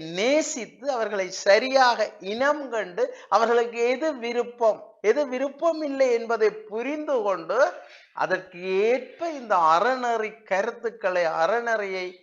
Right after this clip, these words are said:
கற்பித்து வாழ்வாங்கு வாழ வைப்பதற்காக வழிகாட்டுகின்ற மிக உயர்ந்த பண்பாட்டாளர்கள் இந்த அறநெறி பாடசாலை ஆசிரியர்கள். அப்ப அந்த வகையிலே இந்த ஆசிரியர்கள்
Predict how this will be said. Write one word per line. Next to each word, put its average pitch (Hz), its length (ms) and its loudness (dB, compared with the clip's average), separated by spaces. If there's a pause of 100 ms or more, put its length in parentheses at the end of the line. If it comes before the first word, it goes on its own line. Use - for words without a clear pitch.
(500)
கற்பித்து 220 760 -2 (880)
வாழ்வாங்கு 247 1000 0
வாழ 233 500 2
வைப்பதற்காக 180 1120 -4
வழிகாட்டுகின்ற 160 1040 -2
மிக 156 240 -8
உயர்ந்த 240 480 -4 (100)
பண்பாட்டாளர்கள் 143 880 -4 (380)
இந்த 139 180 -2 (140)
அறநெறி 147 480 -4
பாடசாலை 117 580 -6 (140)
ஆசிரியர்கள். 127 580 -12 (640)
அப்ப 320 160 2
அந்த 302 220 2
வகையிலே 196 580 2 (200)
இந்த 196 140 2 (100)
ஆசிரியர்கள் 196 600 0